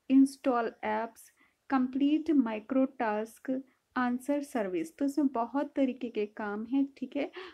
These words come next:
और इसको आप चेकआउट कर सकते हो। आपको जो भी ठीक लगे वो आप काम कर सकते हो। अगर आप Facebook पे कुछ पोस्ट करते हो, इनमें बताया जाएगा क्या पोस्ट करना है, क्या नहीं करना है, ठीक है।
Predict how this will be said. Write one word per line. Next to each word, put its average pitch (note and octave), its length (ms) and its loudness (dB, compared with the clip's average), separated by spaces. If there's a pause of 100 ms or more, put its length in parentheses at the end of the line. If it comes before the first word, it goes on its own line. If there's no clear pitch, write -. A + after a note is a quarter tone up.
(180)
और A3+ 380 -2
इसको - 260 -6
आप C#4 120 -4
चेकआउट C4+ 440 -2
कर B3+ 220 0
सकते C#4 340 -4
हो। D4+ 60 -2
आपको C#4 260 0
जो B3+ 200 -2
भी C#4+ 200 -2
ठीक C4+ 200 -6
लगे A#3+ 220 -4
वो A#3 140 -6
आप A3 200 -6
काम G#3+ 240 -6
कर G#3 180 -6
सकते A3+ 360 -10
हो। C#4+ 180 -2 (320)
अगर A#3+ 180 -2
आप C4 180 -2
Facebook B3+ 380 -2
पे D4+ 80 0
कुछ C#4+ 180 0
पोस्ट B3 420 0
करते B3+ 340 -2
हो, C4 240 -2
इनमें B3 200 0
बताया A#3 320 -2
जाएगा B3 200 0
क्या A#3+ 220 -4
पोस्ट A3 340 -6
करना A3 220 -8
है, A3 80 -10
क्या G#3+ 180 -6
नहीं G#3+ 200 -6
करना G#3 300 -8
है, G#3 80 -8
ठीक E4 220 -8
है। F4 120 0